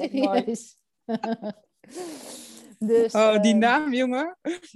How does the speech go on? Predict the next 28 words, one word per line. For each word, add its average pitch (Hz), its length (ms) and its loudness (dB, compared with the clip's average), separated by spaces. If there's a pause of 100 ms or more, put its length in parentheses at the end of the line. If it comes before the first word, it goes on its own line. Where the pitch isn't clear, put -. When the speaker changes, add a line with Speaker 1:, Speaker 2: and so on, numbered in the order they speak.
Speaker 2:
ja. 226 160 2
Speaker 1:
Coco 247 160 4
en 233 80 0
Sisi 240 300 -6
is 220 120 -8
in 226 120 -4
Portugees 233 540 -2
poep 214 240 -12
en 202 160 -8
plas. 160 380 -4
Dat - 140 -20
is 165 60 -4
ook 156 60 -8
wel 156 100 -2
grappig, 160 340 -4
hè? 202 100 4
Kwamen 196 300 2
we 180 60 6
ook 170 100 2
Speaker 2:
Oh, 180 60 2
Speaker 1:
later 170 280 4
achter. 160 260 -2
Speaker 2:
echt? - 760 2 (720)
Speaker 1:
<laughs> 277 240 -12
Ja. 233 240 -10 (1040)
Speaker 2:
Oh, 392 260 -4
wat 170 300 -18
geestig. 254 580 -8